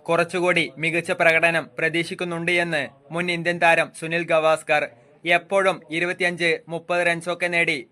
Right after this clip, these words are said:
രോഹിത് ശർമ്മയ്ക്ക് സന്തോഷത്തോടെ ഇരിക്കാൻ സാധിക്കുന്നുണ്ടോ എന്നും ഗവാസ്കർ ചോദിച്ചു. ഓപ്പണറായി ഇറങ്ങുന്ന രോഹിത് ശർമ്മ ഇരുപത്തിയഞ്ച് ഓവർ വരെയെങ്കിലും ക്രീസിൽ തുടരാൻ ശ്രമിക്കണം. രോഹിത് ശർമ്മ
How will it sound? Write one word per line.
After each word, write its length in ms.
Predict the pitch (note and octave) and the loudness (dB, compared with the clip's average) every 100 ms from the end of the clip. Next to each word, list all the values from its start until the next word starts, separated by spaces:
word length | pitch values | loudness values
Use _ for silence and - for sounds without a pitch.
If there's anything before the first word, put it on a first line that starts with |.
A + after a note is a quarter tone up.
| D3+ | -4
രോഹിത് 260 | D#3+ E3+ F#3 | -4 -2 -2
ശർമ്മയ്ക്ക് 400 | E3+ E3+ E3+ D3+ - | -2 -4 -4 -8 -4
സന്തോഷത്തോടെ 680 | D#3+ D#3+ E3 E3 F3+ E3+ E3 - D#3 | -4 -2 -4 -6 -2 0 0 -2 -8
ഇരിക്കാൻ 260 | D#3 E3+ E3+ | -2 -2 0
സാധിക്കുന്നുണ്ടോ 600 | E3+ D#3 D#3+ E3+ E3 E3 E3+ | 0 0 -2 -8 -6 -2 -2
എന്നും 240 | E3 D#3+ C3 - _ - D#3+ | -2 -4 -6 -14 _ -4 0
ഗവാസ്കർ 460 | E3 E3+ E3 E3+ D#3 | 4 2 2 -4 -4
ചോദിച്ചു. 360 | E3 D#3+ D#3 D3+ C#3+ _ _ - | -6 -6 -6 -6 -6 _ _ -2
ഓപ്പണറായി 560 | E3 F3+ F#3+ F#3+ F#3+ F3+ | 0 0 0 2 2 2
ഇറങ്ങുന്ന 280 | F3+ F3+ F3 - C#3 | -2 -4 -4 -4 -4
രോഹിത് 260 | D#3+ E3 F#3 | -4 -2 -2
ശർമ്മ 240 | E3+ E3+ C#3+ A#2 - D#3 | -2 0 -4 -4 -10 -6
ഇരുപത്തിയഞ്ച് 480 | E3+ F3 F3+ E3+ F3 | -4 -2 -4 0 0
ഓവർ 140 | E3+ F3 E3 | 0 2 0
വരെയെങ്കിലും 500 | E3 E3+ E3 D#3 B2 - _ | 0 -2 -2 -2 -4 -18 _
ക്രീസിൽ 380 | E3 E3+ E3 F3 - | -2 -2 -2 -6 -6
തുടരാൻ 320 | E3 E3 E3+ E3+ | -4 0 -2 -2
ശ്രമിക്കണം. 500 | E3 D#3+ D#3+ D#3 D3+ C#3 - E3+ | -6 -4 -2 -2 -2 -6 2 8
രോഹിത് 320 | F3+ F#3+ F#3 | 10 10 8
ശർമ്മ 240 | G#3 F#3+ | 6 8